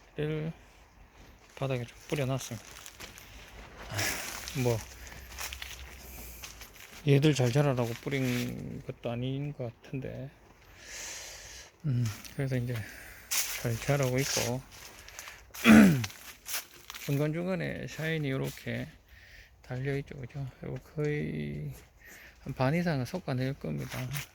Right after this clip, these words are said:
솎아내야 되고, 아,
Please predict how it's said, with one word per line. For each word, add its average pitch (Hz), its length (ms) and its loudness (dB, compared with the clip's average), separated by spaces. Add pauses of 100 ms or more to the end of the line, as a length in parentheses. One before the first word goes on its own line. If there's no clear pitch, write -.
(1300)
솎아내야 151 600 -4
되고, 123 180 -8 (2500)
아, 127 580 2